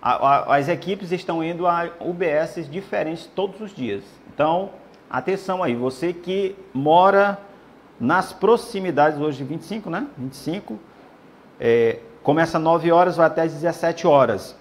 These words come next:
Se você mora aí próximo à U B S da Baixinha, na U B S do Piquezeiro, também na U B S do Centro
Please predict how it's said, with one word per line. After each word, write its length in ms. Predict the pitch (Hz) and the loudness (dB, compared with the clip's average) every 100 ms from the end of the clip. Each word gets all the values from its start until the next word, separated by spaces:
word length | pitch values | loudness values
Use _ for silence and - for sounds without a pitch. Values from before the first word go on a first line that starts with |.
| - | -20
Se 180 | - 175 | -6 -2
você 400 | 175 185 - 185 | 0 -2 0 0
mora 280 | 170 165 165 | 4 4 6
aí 220 | 160 151 - - | 2 -2 -10 -2
próximo 400 | 160 202 202 190 | 6 6 6 2
à 60 | 175 | 2
U 60 | |
B 120 | 165 165 | 4 2
S 180 | 170 | 2
da 120 | 170 170 | 0 4
Baixinha, 880 | 170 165 - 175 175 139 107 92 92 - - - - - - - - - | 4 2 -2 -2 0 0 -2 -6 -14 -20 -20 -20 -20 -20 -20 -20 -18 -2
na 120 | 127 | 0
U 80 | 151 | 4
B 100 | 170 | 4
S 240 | 180 185 | 4 2
do 140 | 185 | -2
Piquezeiro, 1000 | 185 - 214 220 196 147 175 170 143 117 92 - - - _ - - - - - - - - - - - | -2 -2 -4 -2 -2 4 6 6 4 0 -8 -18 -20 -20 _ -20 -20 -20 -20 -20 -20 -20 -20 -20 -20 -8
também 480 | 135 127 160 180 - - - | -4 2 0 0 -8 -14 -10
na 140 | 123 151 | 0 2
U 80 | |
B 120 | 160 170 | 4 4
S 220 | 180 185 | 4 0
do 120 | 185 | -6
Centro 680 | - 170 190 175 135 107 | -4 -2 0 0 -2 -6